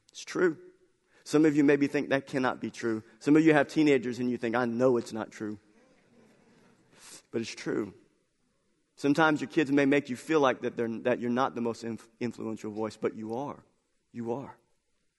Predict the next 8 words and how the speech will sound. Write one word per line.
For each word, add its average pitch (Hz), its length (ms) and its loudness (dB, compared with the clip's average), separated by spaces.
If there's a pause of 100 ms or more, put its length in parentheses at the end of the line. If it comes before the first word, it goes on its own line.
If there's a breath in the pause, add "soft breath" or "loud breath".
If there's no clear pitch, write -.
(140 soft breath)
So 180 140 6
in 170 100 8
light 185 260 8
of 170 80 2
these 160 220 4
realities, 143 880 0 (840)
I 147 80 0
have 151 180 4